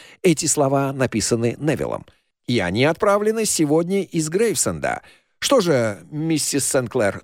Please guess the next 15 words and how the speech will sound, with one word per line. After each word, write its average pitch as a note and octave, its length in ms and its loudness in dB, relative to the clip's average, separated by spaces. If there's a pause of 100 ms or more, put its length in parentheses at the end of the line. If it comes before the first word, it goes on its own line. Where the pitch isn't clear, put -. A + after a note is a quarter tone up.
тучи A#3 480 0
рассеиваются, E3 1040 0
хотя D#3+ 500 2
не F3 160 2
решусь D#3 420 0
утверждать, B2 640 0
что - 200 -2
опасность F#2 600 -4
миновала. A#2 680 -2 (420)
Но C3 120 2
ведь A#2+ 160 0
он D3 120 0
жив, G#3 300 -2
мистер G2+ 300 -4
Холмс. - 480 -8